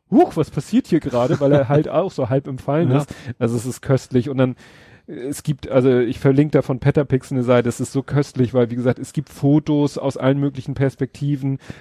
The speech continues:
Speaker 1: Fotos halt, die er geschossen hat
Speaker 2: Mhm.
Speaker 1: und was auch cool ist, äh, Handyvideos und so,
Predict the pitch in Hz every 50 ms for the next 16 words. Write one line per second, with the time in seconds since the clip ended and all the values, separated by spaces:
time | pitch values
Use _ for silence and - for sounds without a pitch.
0 | _ _ - - 151 156 - 147 127 - 131 127 135 - - 127 - 131 135 147
1 | 156 151 147 - - 143 143 139 - 147 135 120 131 139 139 131 143 160 - -
2 | - - _ 127 123 127 131 - - 123 131 139 - - - - 156 143 143 127
3 | 131 139 127 - - 139 127 127 120 117 110 120 139 165 160 156 139 139 151 139
4 | 147 151 151 151 156 151 143 - 139 139 135 131 127 139 143 143 139